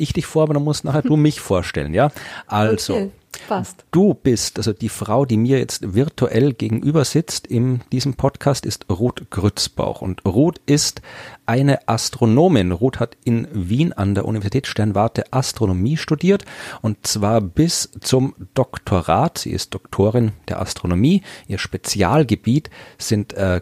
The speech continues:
Speaker 1: Galaxien, andere Galaxien, nicht unsere eigene Galaxie, sondern andere Galaxien im Universum, das heißt die Extragalaktik. Und nach ihrem Doktorat hat sie in Wien an der Universität gearbeitet, danach in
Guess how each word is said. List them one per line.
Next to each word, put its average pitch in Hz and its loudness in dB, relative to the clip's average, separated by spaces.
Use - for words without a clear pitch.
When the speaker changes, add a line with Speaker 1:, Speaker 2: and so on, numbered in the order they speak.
Speaker 1:
Galaxien, 131 2
andere 127 2
Galaxien, - 0
nicht 120 -4
unsere 92 -4
eigene 113 0
Galaxie, 139 -2
sondern 92 -2
andere 139 2
Galaxien 151 0
im 156 2
Universum, 143 0
das - -4
heißt - -4
die - -10
Extragalaktik. - -2
Und 120 0
nach 110 2
ihrem 113 -4
Doktorat 98 0
hat - -2
sie 113 -2
in 82 -6
Wien 135 0
an 131 2
der 127 2
Universität 127 -2
gearbeitet, 127 -2
danach 143 0
in 104 0